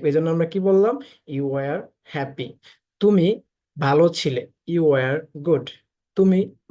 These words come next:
মোটা ছিলে, you were fat। এই যে ফ্যাট, গুড, হ্যাপি এগুলো হচ্ছে adjective,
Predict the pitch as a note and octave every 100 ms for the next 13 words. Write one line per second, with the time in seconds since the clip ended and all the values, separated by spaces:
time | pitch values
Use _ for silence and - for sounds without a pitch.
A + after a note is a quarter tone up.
0 | D3 D#3+ G3 G3 - C#3+ B2 _ D#3+ E3
1 | D3+ C#3 C#3 D#3+ - F3+ C3+ - - _
2 | _ _ - D#3 C#3+ C#3+ - - D#3 C#3+
3 | C#3+ C#3 - - - - D#3 C#3+ D#3+ D3
4 | D3 C#3 - - F3 E3 E3 D3 C#3+ C#3+
5 | C#3 C#3+ C#3 G3+ A3+ _ - C#3+ C3 C3